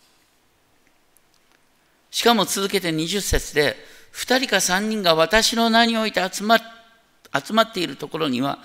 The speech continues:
私もその中にいる」と言って、キリストの名によって、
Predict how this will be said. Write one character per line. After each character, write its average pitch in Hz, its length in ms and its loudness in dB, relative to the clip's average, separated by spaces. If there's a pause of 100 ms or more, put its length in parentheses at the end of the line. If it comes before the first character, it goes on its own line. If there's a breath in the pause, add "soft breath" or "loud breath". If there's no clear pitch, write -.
(320 loud breath)
私 156 440 -2
も 170 140 -6
そ 156 160 -6
の 170 140 -8
中 156 260 -10
に 151 220 -12
い - 20 -12
る」 139 120 -10
と - 120 -20
言 - 80 -20
っ - 40 -20 (160)
て、 110 200 -16 (1000 soft breath)
キ 190 140 0
リ 269 160 4
ス - 80 0
ト 254 160 0
の 240 160 2
名 214 160 2
に 220 120 0
よ 226 120 2
っ - 20 -2
て、 202 500 0